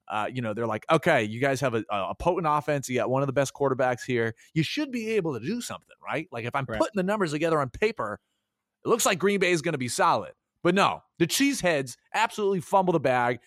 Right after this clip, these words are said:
Speaker 1: and Aaron Rodgers does his classic, "Oh, it's getting close to the end of the season." Choke job.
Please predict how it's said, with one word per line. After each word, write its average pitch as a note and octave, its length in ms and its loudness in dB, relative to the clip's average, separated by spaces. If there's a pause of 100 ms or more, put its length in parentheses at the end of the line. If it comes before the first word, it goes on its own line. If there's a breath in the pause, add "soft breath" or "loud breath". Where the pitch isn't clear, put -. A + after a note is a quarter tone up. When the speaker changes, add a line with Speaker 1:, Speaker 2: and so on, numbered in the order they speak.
Speaker 1:
and D3+ 120 -2
Aaron G3 180 2
Rodgers D3 540 2 (140 soft breath)
does C#3 120 2
his B2 140 0
classic, D#3+ 560 0 (100)
"Oh, F3 200 4
it's C3 160 -2
getting C#3+ 240 -6
close E3+ 240 -2
to E3 60 -8
the E3+ 60 -6
end F#3 80 -4
of F#3 40 -4
the F3 80 -2
season." D3 420 -8 (1120)
Choke A#3 280 2
job. A2+ 360 0